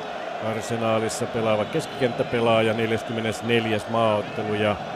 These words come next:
oli aikanaan joukkueen kapteenikin yhdeksäntoista kuukautta, mutta stressasi siitä niin paljon, että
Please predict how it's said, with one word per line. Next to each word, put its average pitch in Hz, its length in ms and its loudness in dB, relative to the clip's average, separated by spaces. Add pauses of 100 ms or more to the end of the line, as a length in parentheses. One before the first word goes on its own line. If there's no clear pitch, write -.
(1040)
oli 101 140 0
aikanaan 113 400 0
joukkueen 117 440 0
kapteenikin 113 720 0
yhdeksäntoista 110 680 -2
kuukautta, 113 720 -4
mutta 113 400 -4 (200)
stressasi 110 580 -2
siitä 110 300 -2
niin 113 180 0
paljon, 110 340 -2
että 107 220 -4